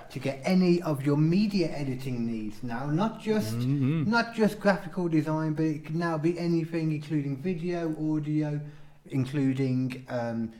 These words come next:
Speaker 1: pre-production, production, post-production, whatever point you're at, whatever you
Speaker 2: Mm.
Speaker 1: need help with, whatever you need doing, I can do it,
Speaker 2: Yeah.
Speaker 1: basically.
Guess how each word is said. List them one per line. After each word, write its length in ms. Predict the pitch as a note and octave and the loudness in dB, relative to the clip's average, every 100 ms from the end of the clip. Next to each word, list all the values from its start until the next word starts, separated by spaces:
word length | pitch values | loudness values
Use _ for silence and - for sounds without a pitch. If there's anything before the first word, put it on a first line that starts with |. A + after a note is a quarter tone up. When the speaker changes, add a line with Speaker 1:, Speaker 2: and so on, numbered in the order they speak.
| - | -8
Speaker 1:
pre-production, 720 | - F3 D#3 F3 E3+ - D#3+ D3 | -2 0 0 -2 -2 0 0 0
production, 720 | D3 E3+ D#3+ - D#3+ D3+ D3 | 0 -2 -2 -2 0 0 0
post-production, 800 | E3 D3+ D#3 D#3 D#3 - D#3 | 2 2 0 -2 -4 -2 0
whatever 380 | D3 D#3 F3 E3+ | 0 0 0 -2
point 400 | E3 E3+ D#3 D3+ | -2 0 0 2
you're 180 | D3 C3 | 0 0
at, 100 | C3 | 0
whatever 280 | C3+ D3 D3 | -2 0 2
you 120 | B2 | 2
Speaker 2:
Mm. 40 | C#3 | 2
Speaker 1:
need 180 | C#3 A#2+ | -2 -2
help 260 | B2+ B2 | -4 -4
with, 140 | C3 B2 | -4 -4
whatever 220 | F3+ F#3 | -2 0
you 160 | F3+ F3 | 0 0
need 260 | E3 D3+ | 0 -2
doing, 380 | C3 B2 B2 B2 - - - _ - - - - | -2 -2 -2 -4 -8 -18 -20 _ -20 -20 -20 0
I 80 | D3+ | 0
can 200 | - A#2 | 2 -2
do 80 | A2+ | -2
it, 280 | A#2 A2+ - | -2 -4 -2
Speaker 2:
Yeah. 160 | A2 G2 | 0 0
Speaker 1:
basically. 580 | A#2 A2 B2 B2 A#2 | -2 -6 -6 -6 -6